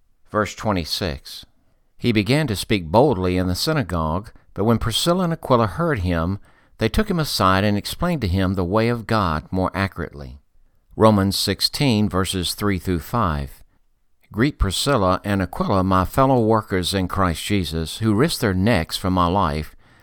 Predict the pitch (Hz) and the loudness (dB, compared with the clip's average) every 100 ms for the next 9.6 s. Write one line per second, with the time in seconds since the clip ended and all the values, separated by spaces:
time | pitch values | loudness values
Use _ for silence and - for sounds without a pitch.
0 | - - 120 143 123 120 76 139 127 98 | -16 0 4 6 6 6 4 2 2 2
1 | 90 87 92 - - 123 90 - - 85 | 2 0 -2 -2 0 2 2 -2 -4 0
2 | 101 117 113 - 117 - 87 90 76 85 | 2 0 -2 -4 -6 -4 -6 -4 -4 -2
3 | 123 147 - 80 82 - 92 80 104 98 | -2 -2 -2 -2 -2 -2 -4 -4 -2 -2
4 | 87 90 78 85 104 76 71 - _ _ | -2 -6 -6 -2 0 0 -4 -10 _ _
5 | _ _ - - 139 151 139 104 92 95 | _ _ -6 2 4 4 2 2 4 2
6 | - 98 - 143 90 82 - 104 90 82 | 0 -6 0 2 2 0 -4 0 0 0
7 | 80 98 69 67 - - - _ - _ | 0 -2 -2 -6 -12 -16 -20 _ -20 _
8 | - 139 120 113 101 98 107 98 104 104 | -2 -2 2 2 2 4 4 2 -2 -2
9 | 131 117 92 80 78 - | 2 2 0 -6 -10 -14